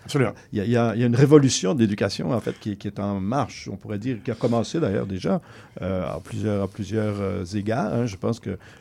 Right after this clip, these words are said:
Speaker 2: que
Speaker 1: Oui.
Speaker 2: beaucoup de choses ont changé dans, dans l'enseignement, notamment au primaire, au secondaire, euh,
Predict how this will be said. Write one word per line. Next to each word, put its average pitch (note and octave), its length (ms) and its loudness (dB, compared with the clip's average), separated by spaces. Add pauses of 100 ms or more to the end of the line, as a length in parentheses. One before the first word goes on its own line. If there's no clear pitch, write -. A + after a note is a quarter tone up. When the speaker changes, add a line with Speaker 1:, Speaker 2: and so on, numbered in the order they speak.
Speaker 2:
que G2 80 -4
Speaker 1:
Oui. F2 480 -4
Speaker 2:
beaucoup G#2 220 -8
de - 40 -8
choses C#3 200 6
ont A#2 80 6
changé A#2+ 580 4
dans, F3 160 0
dans C#3 160 2
l'enseignement, C#3 420 0
notamment G2+ 320 2
au F#2 60 -2
primaire, A#2+ 500 -2
au G#2 60 -10
secondaire, G#2 500 -4 (460)
euh, F2+ 240 -4